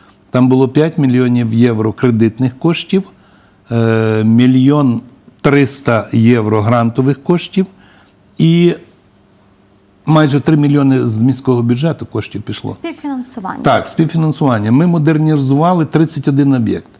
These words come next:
Speaker 1: Е, серед них дванадцять шкіл. Ну, я можу перераховувати там восьма, м, восьма, десята, одинадцята, е,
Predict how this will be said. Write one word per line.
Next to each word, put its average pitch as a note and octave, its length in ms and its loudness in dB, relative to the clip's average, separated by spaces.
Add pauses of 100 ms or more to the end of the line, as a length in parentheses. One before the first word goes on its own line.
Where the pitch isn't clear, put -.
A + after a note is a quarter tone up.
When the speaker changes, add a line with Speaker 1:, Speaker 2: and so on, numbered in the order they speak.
(800)
Speaker 1:
Е, A2 260 -4
серед D3 360 0
них E3 220 0
дванадцять C#3 560 0
шкіл. B2+ 420 -2 (760)
Ну, D3 380 -2
я D3+ 180 -2
можу D3+ 320 0
перераховувати B2 800 -4
там A2 220 -6 (580)
восьма, A#2 1500 0 (340)
м, F2+ 240 -4 (1080)
восьма, A2+ 420 0
десята, A#2+ 640 -2
одинадцята, A2+ 840 -2 (880)
е, G2 400 -6